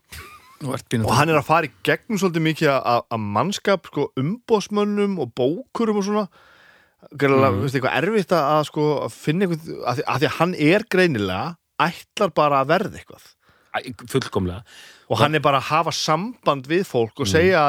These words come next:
Speaker 2: þeim að vinna með sér og fyrir sig. Og, og flestir segja bara nei, það veit ekki hver hann er.
Speaker 1: Já.
Speaker 2: Svo gefur hún út David Bowie
Speaker 3: Mhm.
Speaker 2: aftur
Speaker 3: Mhm.
Speaker 2: og þar er hann orðið miklu meiri típa strax.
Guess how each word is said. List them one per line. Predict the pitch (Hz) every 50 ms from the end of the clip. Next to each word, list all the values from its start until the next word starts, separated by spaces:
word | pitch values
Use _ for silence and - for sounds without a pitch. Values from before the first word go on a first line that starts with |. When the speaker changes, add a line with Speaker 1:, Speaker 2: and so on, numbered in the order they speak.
| 143 139
Speaker 2:
þeim | 139 139 139
að | 135 131
vinna | 170 196 196 170 156 147
með | 143 147 165 185 202
sér | - - - 131 131
og | -
fyrir | - 202 156 110 95
sig. | - 98 92 - _ _ -
Og, | 120 120 117 131 - -
og | 117
flestir | 127 127 110 107 113
segja | 120 156 165 165
bara | 185 185
nei, | 214 254 269 151
það | 101 110 113
veit | 113 117 117
ekki | 123 123 117
hver | - 165 185
hann | 262 262
er. | - - - - _ _ -
Speaker 1:
Já. | 117 107 - - - - _ _ _ _ _ _ _ _ _ _
Speaker 2:
Svo | - 143 143
gefur | 143 190 202 214 220
hún | 220 226 214
út | - - _ _ _ _ _ _ _ _ - 160
David | 160 196 202 202 180
Bowie | 196 160 135 123 135 165 214 214 220
Speaker 3:
Mhm. | 101 98 156
Speaker 2:
aftur | 175 190 - 117 - 117 131 180 - - _ -
Speaker 3:
Mhm. | 101 95 90 85 87 92 117 139 _ _ - -
Speaker 2:
og | - -
þar | - 147 147 170 185
er | 180 175
hann | 175 170 170 175
orðið | 175 175 170
miklu | 160 175 165
meiri | 165 165 151
típa | - - 170 - - 104
strax. | - 98 87 - - -